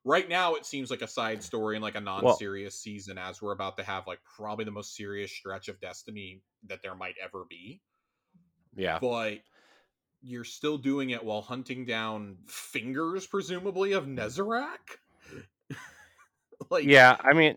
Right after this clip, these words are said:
Speaker 2: I think, I mean, the-, these have to be, like, these,
Speaker 1: This
Speaker 2: these
Speaker 1: has to be
Speaker 2: artifacts
Speaker 1: the
Speaker 2: have to
Speaker 1: way that
Speaker 2: play
Speaker 1: we
Speaker 2: something.
Speaker 1: bring, that
Speaker 2: Yeah.
Speaker 1: we use darkness to bring Osiris back.
Speaker 2: Yeah.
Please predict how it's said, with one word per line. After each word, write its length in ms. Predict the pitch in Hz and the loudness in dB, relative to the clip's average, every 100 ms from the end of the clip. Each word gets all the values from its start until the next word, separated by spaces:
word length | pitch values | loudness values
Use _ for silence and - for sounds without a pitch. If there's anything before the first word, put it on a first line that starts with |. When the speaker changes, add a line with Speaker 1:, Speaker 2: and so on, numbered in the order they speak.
| _ | _
Speaker 2:
I 60 | 143 175 | -4 0
think, 180 | 196 170 | 0 2
I 80 | 131 | 2
mean, 200 | 147 139 | 2 2
the-, 200 | 143 - _ | 0 -4 _
these 260 | 139 160 - | -6 -6 0
have 260 | 104 92 | 0 0
to 80 | - | -6
be, 420 | 87 90 82 82 - | -8 -6 -4 -6 -4
like, 220 | 104 95 - | -4 -4 -2
these, 520 | 147 143 127 - - _ _ - _ _ | -2 -2 -6 -10 -14 _ _ -20 _ _
Speaker 1:
This 160 | 185 - | 0 2
Speaker 2:
these 160 | 156 | 0
Speaker 1:
has 240 | 214 220 185 | 4 4 2
to 0 | |
be 40 | |
Speaker 2:
artifacts 160 | - 139 | 0 4
Speaker 1:
the 60 | 117 | 2
Speaker 2:
have 80 | |
to 40 | 113 | 2
Speaker 1:
way 120 | 113 | 0
that 60 | 110 | 2
Speaker 2:
play 220 | 95 80 | 0 -2
Speaker 1:
we 100 | 78 | -4
Speaker 2:
something. 200 | 107 95 | -4 -4
Speaker 1:
bring, 200 | 117 117 | -6 -4
that 100 | 127 | 0
Speaker 2:
Yeah. 100 | 139 | 2
Speaker 1:
we 80 | 131 | 2
use 360 | 123 131 131 120 | -2 -2 -4 -6
darkness 760 | 131 117 113 120 110 - - _ _ _ | -6 -6 -8 -8 -8 -10 -20 _ _ _
to 100 | 123 | -8
bring 360 | 104 107 107 95 | -4 -6 -6 -8
Osiris 580 | 90 92 82 78 78 | -8 -8 -10 -12 -18
back. 240 | - - - _ - _ _ _ _ _ _ | -18 -20 -20 _ -20 _ _ _ _ _ _
Speaker 2:
Yeah. 280 | 101 82 - | -6 -4 -6